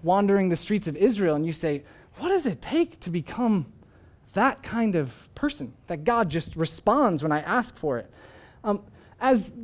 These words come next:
as people in the day were wrestling with Elijah and what to make of Elijah, uh, later on in the New Testament, James, uh, the brother of Jesus, is going to say, uh, "Elijah was a man just like you and I." Like, he was flesh and blood. And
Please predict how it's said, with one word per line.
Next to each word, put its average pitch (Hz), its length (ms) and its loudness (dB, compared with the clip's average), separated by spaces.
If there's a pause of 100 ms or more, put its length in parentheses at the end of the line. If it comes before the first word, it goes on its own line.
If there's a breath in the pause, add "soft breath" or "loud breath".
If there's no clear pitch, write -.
(200)
as 233 160 -2
people 294 180 4
in 294 80 8
the 254 60 8
day 262 200 10
were 240 140 12
wrestling 247 380 8
with 208 140 6
Elijah 196 440 8
and 170 120 2
what 196 140 4
to 190 80 -2
make 180 420 2
of 165 120 0
Elijah, 135 500 4 (260)
uh, 151 120 -2
later 214 320 6
on 208 140 4
in 202 80 4
the 190 60 4
New 185 140 2
Testament, 170 560 -4 (240)
James, 190 640 2
uh, 156 140 -6
the 139 140 -6
brother 196 340 8
of 165 80 2
Jesus, 185 340 0
is 156 120 -6
going 165 200 0
to 151 60 -2
say, 160 320 2 (340 loud breath)
uh, 202 100 -4 (160)
"Elijah 254 480 8
was 262 240 6
a 220 80 6
man 214 600 4
just 240 260 0
like 208 240 2
you 196 180 2
and 170 100 0
I." 127 340 -4
Like, 151 140 -8
he 247 120 0
was 208 180 2
flesh 247 380 0
and 208 140 -2
blood. 160 320 0 (260 loud breath)
And 214 120 -4